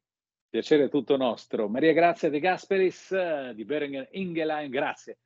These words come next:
della vostra esperienza e, lo ripeto, anche di aver portato il peso di una grande azienda con centocinquanta anni di storia, perché senza storia non si va da nessuna parte e non si impara neanche la realtà digitale. Questa è una mia fissa,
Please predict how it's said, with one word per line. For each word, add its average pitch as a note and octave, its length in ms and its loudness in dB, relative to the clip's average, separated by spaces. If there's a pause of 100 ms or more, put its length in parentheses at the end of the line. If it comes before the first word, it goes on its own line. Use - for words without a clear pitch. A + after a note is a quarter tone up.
(140)
della A2+ 120 -12
vostra A#2+ 260 -8
esperienza D3 640 -6
e, C#3+ 60 -10
lo C#3 100 -2
ripeto, A#2 420 -6
anche C3+ 260 -8
di A#2+ 60 -2
aver A#2+ 160 -4
portato A2 600 -8 (600)
il C#3 300 -2
peso C3 640 4 (100)
di - 80 -16
una A#2 120 -12
grande C#3 340 -6
azienda B2 560 -6
con G#2+ 120 -12
centocinquanta A#2+ 800 -8
anni G#2+ 140 -8
di G2+ 100 -8
storia, F#2 340 -10
perché A#2 260 -6
senza F3 420 2
storia G#2 420 -10
non A#2 100 -16
si - 120 -6
va A#2 80 -2
da A#2+ 60 -6
nessuna G#2+ 340 -8
parte F#2 380 -12 (300)
e D#3+ 120 2
non B2+ 160 0
si - 140 -6
impara F#2+ 320 -8
neanche F#2 540 -14 (360)
la A2+ 140 -2
realtà G2 320 -2
digitale. F2+ 640 -10
Questa F#2+ 300 -8
è F#2+ 40 -8
una F#2+ 140 -12
mia A2 140 -4
fissa, - 460 -10